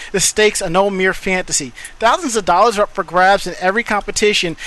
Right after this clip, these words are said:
and potential for millions of new fans. Winning a competition can lead to unlimited businesses opportunities. Funny,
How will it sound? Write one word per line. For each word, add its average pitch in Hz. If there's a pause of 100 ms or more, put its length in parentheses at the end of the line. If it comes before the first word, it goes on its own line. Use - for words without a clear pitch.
(120)
and 202
potential 226
for 220
millions 208
of 175
new 196
fans. 180 (220)
Winning 254
a 285
competition 233
can 190
lead 208
to 208
unlimited 220
businesses 208
opportunities. 180 (640)
Funny, 196